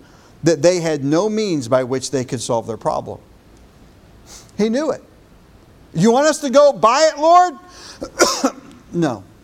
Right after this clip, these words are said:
You couldn't carry it anyway. Their,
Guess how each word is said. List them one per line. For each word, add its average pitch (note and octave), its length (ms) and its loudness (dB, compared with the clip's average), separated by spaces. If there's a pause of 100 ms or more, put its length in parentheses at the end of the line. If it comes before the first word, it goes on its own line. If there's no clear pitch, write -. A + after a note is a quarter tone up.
(560)
You E3 100 -2
couldn't D3+ 240 -6
carry C#3+ 280 -2
it B2+ 80 -6
anyway. G#2+ 360 -8 (1120)
Their, A#3+ 380 2